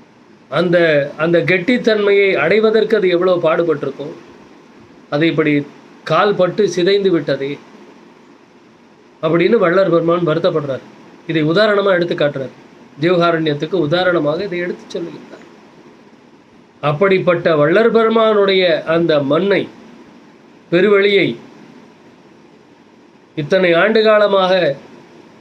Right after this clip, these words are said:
கட்டி காப்பாற்றிய அந்த உத்தர ஞான சிதம்பர மண்ணை ஜே சி பி வச்சு நீங்க அள்ளுறீங்க அப்படின்னா, பள்ளம் பண்றீங்க அப்படின்னா, அது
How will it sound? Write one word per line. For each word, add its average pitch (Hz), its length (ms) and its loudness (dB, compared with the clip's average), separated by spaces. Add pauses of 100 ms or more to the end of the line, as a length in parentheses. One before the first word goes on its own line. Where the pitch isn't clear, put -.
(140)
கட்டி 170 340 -2
காப்பாற்றிய 185 720 0
அந்த 160 220 0 (3000)
உத்தர 165 280 -2 (120)
ஞான 185 320 2
சிதம்பர 180 560 0
மண்ணை 170 380 0 (1080)
ஜே 143 280 0
சி 196 180 -2
பி 175 160 -2
வச்சு 170 280 0
நீங்க 175 240 2 (840)
அள்ளுறீங்க 185 580 0
அப்படின்னா, 143 340 -2 (160)
பள்ளம் 180 360 0
பண்றீங்க 175 380 0
அப்படின்னா, 139 360 -4 (1800)
அது 139 120 -2